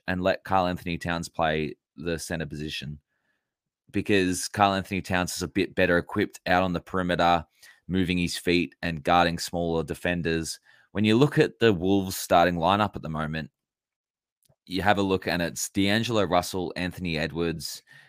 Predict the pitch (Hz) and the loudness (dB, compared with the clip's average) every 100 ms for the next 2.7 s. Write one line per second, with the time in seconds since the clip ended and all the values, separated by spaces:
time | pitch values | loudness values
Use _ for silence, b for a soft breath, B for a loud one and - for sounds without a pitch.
0 | b 101 101 95 90 73 87 87 82 82 | b 6 6 4 -2 -2 -2 0 0 -2
1 | - - 87 85 82 80 76 80 80 - | -2 2 2 2 -4 -8 -6 -6 -6 -8
2 | 80 78 78 80 82 78 | -6 -4 -4 2 2 2